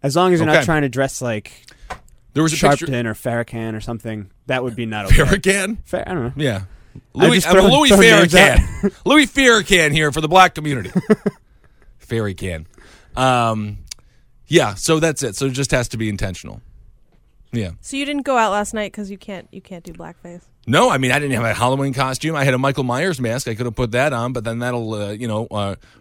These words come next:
Speaker 2: hurt your chances talking to gals, and you have
Speaker 1: Mm-hmm.
Speaker 2: to drink your, uh, beer or whatever adult beverage you wanna have. If you're over twenty-one in America, you're allowed to drink alcohol.
Speaker 3: Who's the, who's the one who has the hockey mask, the white hockey mask?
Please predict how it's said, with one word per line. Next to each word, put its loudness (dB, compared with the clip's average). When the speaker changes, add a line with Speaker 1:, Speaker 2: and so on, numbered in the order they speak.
Speaker 2:
hurt -2
your -4
chances -4
talking -4
to -2
gals, -2
and -6
you -2
have -4
Speaker 1:
Mm-hmm. -6
Speaker 2:
to -4
drink -4
your, -4
uh, -4
beer -4
or -2
whatever -2
adult 0
beverage 0
you 0
wanna -2
have. 2
If -6
you're -2
over 4
twenty-one 4
in -2
America, 2
you're 0
allowed 2
to -4
drink -4
alcohol. -2
Speaker 3:
Who's 0
the, 0
who's -2
the -2
one -2
who -2
has 0
the -6
hockey -6
mask, -6
the -4
white -4
hockey -8
mask? -12